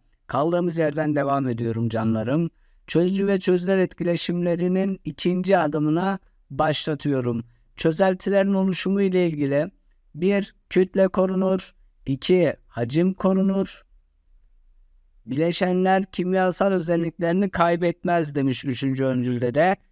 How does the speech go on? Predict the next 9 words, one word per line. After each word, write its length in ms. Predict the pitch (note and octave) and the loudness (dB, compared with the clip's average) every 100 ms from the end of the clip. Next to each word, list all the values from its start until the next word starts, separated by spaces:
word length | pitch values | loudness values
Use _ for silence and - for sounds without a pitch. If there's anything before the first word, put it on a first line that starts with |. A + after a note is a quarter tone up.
| _ | _
Yargılarından 880 | A2+ C#3 F3 F#3+ F#3+ F#3 F#3+ F#3+ F#3+ | -2 0 2 0 2 2 2 2 2
hangileri 960 | F3 F#3 F#3+ G3+ F#3 E3 D3 C#3 D3 D#3+ _ _ _ | 0 0 0 0 0 0 0 -2 -4 -6 _ _ _
kesinlikle 840 | - E3+ - G3 G#3 G#3 - F3+ F3 | -6 -4 0 0 2 0 0 0 2
doğrudur 600 | E3 D#3+ D#3+ D3 C#3 C3 | 2 2 0 0 -2 0
diye 200 | F3+ F3+ | 0 0
bir 120 | D#3 | -2
soru. 400 | - C#3 B2 G2+ _ _ _ | -2 -2 -2 -4 _ _ _
Bakalım 460 | F#3+ F#3+ F#3+ F3 D3+ | 0 2 2 2 -2
şimdi. 480 | C#3+ C#3 D#3 F#3+ | -2 -2 0 0